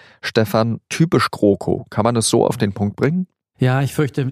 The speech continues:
Speaker 2: das kann man so sagen. Einfach weil die Große Koalition, seitdem es sie noch einmal zusammengeführt hat, sich eher schleppt, eher langsame Schritte macht, eher lange braucht, bis sie sich zu etwas entscheidet.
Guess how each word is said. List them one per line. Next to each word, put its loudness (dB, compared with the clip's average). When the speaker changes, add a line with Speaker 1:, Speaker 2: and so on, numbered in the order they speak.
Speaker 2:
das 0
kann 0
man 2
so 2
sagen. 2
Einfach -2
weil 2
die 0
Große 2
Koalition, 2
seitdem 2
es 0
sie 4
noch 2
einmal 2
zusammengeführt 0
hat, -2
sich -2
eher 4
schleppt, -2
eher 4
langsame 2
Schritte 0
macht, 0
eher 4
lange 4
braucht, -2
bis 2
sie 2
sich -2
zu 0
etwas 0
entscheidet. 2